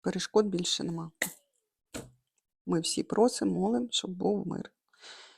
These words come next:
Щоб припинились військові дії, перешкод для миру більше нема, буде так.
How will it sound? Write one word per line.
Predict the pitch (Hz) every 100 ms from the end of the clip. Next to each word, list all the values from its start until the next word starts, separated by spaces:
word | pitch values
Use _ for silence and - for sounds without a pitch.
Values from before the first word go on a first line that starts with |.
| _
Щоб | - 180
припинились | 175 175 180 185 175 -
військові | - - 170 170
дії, | 196 240 233
перешкод | - 170 - 190
для | 180 170
миру | 170 196 208
більше | 170 170 - 170
нема, | 165 160
буде | 160 170 -
так. | - - - -